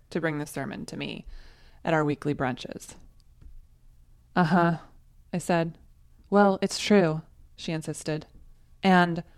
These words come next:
prophet to the nations doesn't have to mean you, you have to be a missionary. We can bring Jesus's light to the world no matter where we are."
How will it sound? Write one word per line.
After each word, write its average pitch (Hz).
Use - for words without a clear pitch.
prophet 233
to 208
the 190
nations 208
doesn't 233
have 214
to 190
mean 180
you, 170
you 170
have 170
to 156
be 151
a 147
missionary. 139
We 240
can 294
bring 214
Jesus's 196
light 170
to -
the 165
world 160
no 180
matter 175
where 165
we 156
are." -